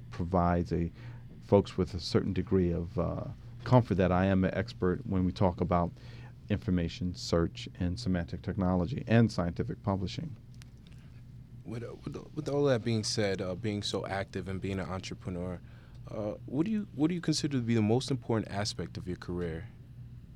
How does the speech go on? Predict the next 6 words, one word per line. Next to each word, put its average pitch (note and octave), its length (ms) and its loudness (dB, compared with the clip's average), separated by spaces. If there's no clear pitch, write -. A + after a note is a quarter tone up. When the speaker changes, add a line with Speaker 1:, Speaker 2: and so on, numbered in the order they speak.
Speaker 1:
The - 40 0
most B2 240 12
important G#2+ 480 6
aspect G#2+ 760 4
of F2 240 0
my E2+ 360 2